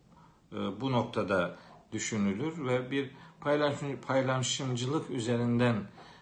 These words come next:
biz bu, e, noktayı vurgularız özellikle. Şimdi Ramazan tabii bir paylaşım ayı. Burada da ister istemez hani iftar sofralarını garibanlarla, fakirlerle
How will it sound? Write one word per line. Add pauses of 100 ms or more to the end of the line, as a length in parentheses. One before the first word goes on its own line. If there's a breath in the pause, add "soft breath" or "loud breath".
(220 loud breath)
biz (160)
bu, (220)
e, (680)
noktayı
vurgularız
özellikle. (800 loud breath)
Şimdi
Ramazan (240)
tabii
bir
paylaşım
ayı. (800 loud breath)
Burada
da
ister
istemez (160)
hani
iftar
sofralarını
garibanlarla,
fakirlerle